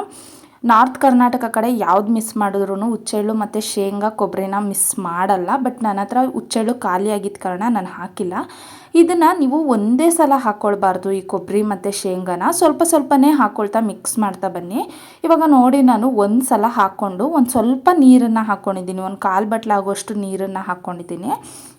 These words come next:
ಮತ್ತು ನಾನು ಸ್ವಲ್ಪ ನೀರನ್ನ ಸೇರಿಸ್ಕೊಳ್ತೀನಿ ಇದಕ್ಕೆ. ಮತ್ತು ನೀವು ಇನ್ನೊಂದು ಸ್ವಲ್ಪ ಏನಾದರೂ ಶೇಂಗಾದ್ದು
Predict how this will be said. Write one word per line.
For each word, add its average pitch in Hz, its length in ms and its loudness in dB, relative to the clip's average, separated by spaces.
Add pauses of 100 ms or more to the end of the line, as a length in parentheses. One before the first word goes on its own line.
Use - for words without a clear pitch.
ಮತ್ತು 285 300 2
ನಾನು 311 140 4
ಸ್ವಲ್ಪ 262 240 0
ನೀರನ್ನ 220 420 0 (100)
ಸೇರಿಸ್ಕೊಳ್ತೀನಿ 185 800 -4
ಇದಕ್ಕೆ. 180 360 -8 (540)
ಮತ್ತು 294 260 2
ನೀವು 294 260 0 (120)
ಇನ್ನೊಂದು 294 280 4
ಸ್ವಲ್ಪ 294 240 2 (100)
ಏನಾದರೂ 226 300 0
ಶೇಂಗಾದ್ದು 208 800 0